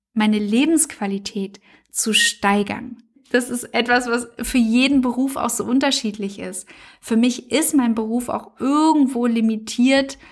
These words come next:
im, äh, Geldverdienen, weil ich momentan meinen Fokus auf eins zu eins habe und zwei Sessions, höchstens drei Sessions für mich am Tag einfach meinen Anspruch an meine Qualität der Session halten.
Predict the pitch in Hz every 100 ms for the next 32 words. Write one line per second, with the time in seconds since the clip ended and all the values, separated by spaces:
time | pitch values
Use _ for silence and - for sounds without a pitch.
0 | - - 233 240 - 226 220 226 226 -
1 | 220 233 226 226 - - 208 202 220 220
2 | - 214 208 208 220 214 202 208 220 220
3 | 202 202 - 214 214 - 208 196 202 -
4 | 277 285 214 226 - - - - 226 220
5 | - _ 254 - - _ _ - - 214
6 | 240 240 240 240 233 240 240 - 220 -
7 | 214 226 233 226 220 - 220 226 214 214
8 | 226 214 214 208 214 220 214 - - -
9 | _ 208 202 214 226 - 240 247 233 220
10 | 208 202 208 - 202 202 202 262 262 220
11 | 214 202 - 190 - 208 208 208 165 -